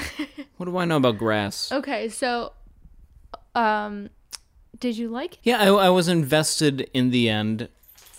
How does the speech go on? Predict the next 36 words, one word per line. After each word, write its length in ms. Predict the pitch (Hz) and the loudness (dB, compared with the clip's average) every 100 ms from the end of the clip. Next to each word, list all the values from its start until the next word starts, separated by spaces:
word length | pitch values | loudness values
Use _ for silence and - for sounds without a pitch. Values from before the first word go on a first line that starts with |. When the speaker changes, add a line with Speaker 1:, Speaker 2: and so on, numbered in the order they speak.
| - | -4
Speaker 1:
because 440 | 131 120 123 117 104 | -2 0 0 0 0
they're 80 | 117 | 0
about 240 | 113 110 | 0 -2
to, 120 | 113 | -4
you 200 | 110 113 | -4 -4
can 160 | 120 110 | -4 -4
hear 200 | 113 110 | 0 0
our 120 | 101 | -2
dog 260 | 110 104 104 | -2 -2 -2
in 100 | 107 | -4
the 60 | |
background. 540 | 101 95 90 98 107 135 _ | -4 -4 -6 -8 -10 -14 _
Speaker 2:
Mm-hmm. 220 | 247 233 226 | -10 -8 -6
Speaker 1:
So 80 | |
they're 120 | 120 110 | -2 0
about 280 | 107 104 | 0 -2
to 100 | - | -4
cut 180 | - 104 | -8 -6
a 60 | 107 | -4
dog's 360 | 104 101 104 | -4 -4 -6
head 120 | 110 85 | -8 -6
off. 420 | 90 113 - _ _ _ | -6 -10 -14 _ _ _
Speaker 2:
Yes. 360 | 240 233 247 - - | -14 -14 -16 -18 -2
Speaker 1:
So 140 | 117 | 2
I 20 | |
was 120 | 113 | 2
invested 460 | 127 113 123 120 120 | 0 0 0 0 -4
in 100 | 117 | -4
that, 280 | 101 98 104 | -4 -4 -6
and 140 | 107 | -6
then, 360 | 101 98 98 101 | -6 -6 -8 -10
you 80 | - | -6
know, 160 | 110 98 | -4 -4
the, 160 | 98 | -4
the 200 | 80 104 | -4 -4
other 480 | 101 104 95 98 98 | -4 -4 -4 -4 -8